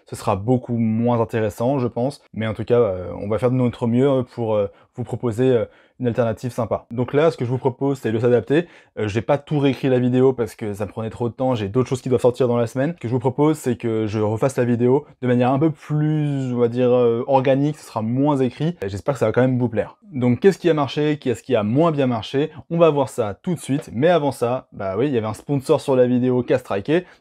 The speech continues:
donc je suis obligé de le remettre. Donc je vous laisse avec mon moi avec les cheveux détachés et on se revoit dans une minute. La Coupe du Monde de rugby vient démarrer et vous êtes toujours en vacances à l'étranger. Du coup, vous pouvez pas regarder les matchs parce que lorsque vous allez sur T F un, France deux ou M six,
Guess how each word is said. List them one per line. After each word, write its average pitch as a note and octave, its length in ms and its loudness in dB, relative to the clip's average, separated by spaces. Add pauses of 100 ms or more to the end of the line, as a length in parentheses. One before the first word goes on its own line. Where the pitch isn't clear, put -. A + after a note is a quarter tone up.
donc - 200 -6
je - 40 -16
suis - 80 -2
obligé D3+ 240 4
de E3+ 60 0
le E3 80 4
remettre. C3+ 380 0
Donc A2+ 280 -10
je A2 100 -6
vous C3+ 100 0
laisse D#3 260 4
avec A#2+ 300 -4
mon A#2 180 -2
moi C3 360 0
avec A#2 220 -4
les A2 80 -6
cheveux D#3+ 160 -6
détachés C3+ 500 -2 (220)
et F3+ 80 0
on D#3+ 200 4
se - 120 -6
revoit A2+ 360 0
dans C#3 180 0
une D3 120 0
minute. A#2+ 360 0
La C3+ 160 4
Coupe D3+ 160 0
du D3+ 80 2
Monde D#3 160 2
de D3 80 4
rugby C#3 460 2
vient B2 240 2
démarrer D3 560 2
et D3 80 4
vous B2+ 120 2
êtes B2+ 100 0
toujours C#3 340 2
en B2+ 40 2
vacances B2+ 540 0
à D3 80 0
l'étranger. C3+ 560 2 (320)
Du B2 120 -2
coup, D3 140 0
vous C#3 180 4
pouvez B2+ 200 4
pas D3 140 2
regarder B2+ 260 2
les B2 100 4
matchs G3 300 0
parce A2+ 180 -4
que - 80 -4
lorsque B2 300 0
vous B2 200 0
allez B2 140 2
sur A#2 220 -4
T B2 160 0
F - 100 -8
un, B2 240 0
France A#2 320 0
deux B2 140 4
ou A#2 160 2
M G#2+ 100 2
six, E3+ 400 0